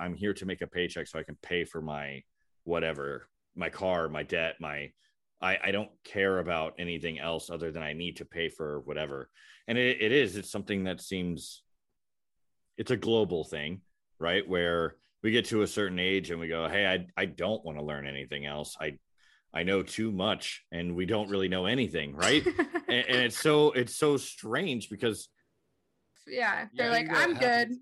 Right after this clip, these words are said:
Speaker 2: good." Yeah.
Speaker 3: I think that
Speaker 1: I think
Speaker 3: happens right about the middle school age, uh,
Speaker 2: Yeah.
Speaker 3: is my experience. And
Speaker 1: Right around
Speaker 3: I know
Speaker 1: eighth grade.
Speaker 3: everything. I don't need to know anymore. This is stupid. That's, that's
Speaker 1: Yeah.
Speaker 3: my
Speaker 1: I graduated eighth grade and it was over. I was done.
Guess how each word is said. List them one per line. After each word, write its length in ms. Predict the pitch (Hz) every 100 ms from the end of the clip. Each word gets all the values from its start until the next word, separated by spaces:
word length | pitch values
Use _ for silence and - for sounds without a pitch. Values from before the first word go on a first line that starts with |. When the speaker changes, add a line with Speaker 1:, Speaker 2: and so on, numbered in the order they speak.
| _
Speaker 2:
good." 80 | -
Yeah. 300 | 294 294 196 - _ _ -
Speaker 3:
I 60 |
think 160 | 139 185
that 60 | 170
Speaker 1:
I 100 | 131
think 40 |
Speaker 3:
happens 240 | 135 123 110
right 140 | 123
about 180 | 117 113
the 60 | 107
middle 260 | 104 107
school 300 | - 92 87
age, 320 | 78 76 - -
uh, 140 | 92 87
Speaker 2:
Yeah. 60 | 87
Speaker 3:
is 120 | 82
my 120 | 87
experience. 720 | 80 - - 80 80 - -
And 160 | - 117
Speaker 1:
Right 340 | 107 117 117
around 280 | 113 113 107
Speaker 3:
I 60 | 101
know 40 |
Speaker 1:
eighth 140 | 104 98
grade. 420 | 95 98 92 87
Speaker 3:
everything. 260 | 92 92 95
I 100 | 113
don't 120 | 131
need 120 | 135
to 40 |
know 200 | 131 127
anymore. 320 | 120 107 95 92
This 160 | 110
is 120 | 107
stupid. 460 | - - 117 - 80
That's, 260 | 110 92 -
that's 220 | 98 90
Speaker 1:
Yeah. 220 | 92 85 117
Speaker 3:
my 200 | 87 - _ _ _ _ _ -
Speaker 1:
I 120 | 107 110
graduated 580 | 113 131 143 156 151
eighth 220 | 151 151 -
grade 540 | 110 98 95 95 90
and 260 | 90 90 87
it 80 | 95
was 200 | 104 104
over. 340 | 147 202 80
I 100 | 78
was 200 | 92 90
done. 440 | 87 107 156 73